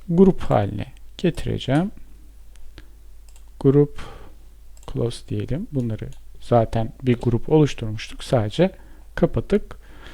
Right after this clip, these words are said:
Şimdi bu nesneleri öbür tarafa aynalayacağım. Mirror X aksında aynalama olacak.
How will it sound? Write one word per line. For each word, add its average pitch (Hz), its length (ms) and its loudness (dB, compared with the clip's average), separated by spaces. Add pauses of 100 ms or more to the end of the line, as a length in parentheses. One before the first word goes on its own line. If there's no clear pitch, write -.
(360)
Şimdi 220 260 10
bu 247 340 12
nesneleri 190 600 12
öbür 202 240 12
tarafa 131 420 10
aynalayacağım. 120 680 8 (920)
Mirror 151 520 8 (1500)
X - 260 6
aksında 160 600 10
aynalama 107 540 2
olacak. 117 640 -2